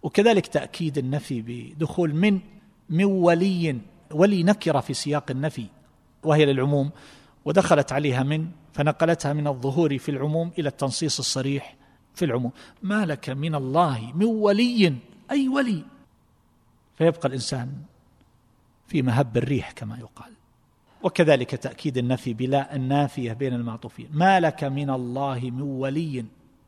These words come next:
ما قال "ونصير"، ولا، ولا نصير، فكل واحد منتفٍ انتفاءً تاماً.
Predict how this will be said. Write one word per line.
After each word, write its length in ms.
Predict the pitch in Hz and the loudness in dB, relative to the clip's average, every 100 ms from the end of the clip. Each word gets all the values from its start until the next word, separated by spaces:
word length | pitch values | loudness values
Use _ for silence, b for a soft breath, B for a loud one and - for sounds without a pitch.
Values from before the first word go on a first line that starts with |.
| _ _ - | _ _ -4
ما 120 | 180 | -4
قال 200 | 180 143 | -2 -2
"ونصير"، 520 | 139 120 - 110 - - | -2 -4 -8 -14 -14 0
ولا، 420 | 156 190 160 - - - - _ _ _ _ _ _ - | 4 4 2 -4 -16 -20 -20 _ _ _ _ _ _ 4
ولا 260 | 160 160 131 | 6 8 6
نصير، 300 | 113 - 110 | 2 -4 -8
فكل 380 | - - 202 151 | -10 -2 2 4
واحد 380 | 147 - 127 | 4 4 -2
منتفٍ 520 | 127 127 120 110 - 104 - b b b b _ _ _ - | -2 -2 -2 -2 -4 -10 -18 b b b b _ _ _ -6
انتفاءً 680 | 175 - 135 151 135 120 113 - - | -4 -4 -2 -2 0 -4 -8 -14 0
تاماً. 520 | 185 185 165 143 107 | 4 4 4 2 0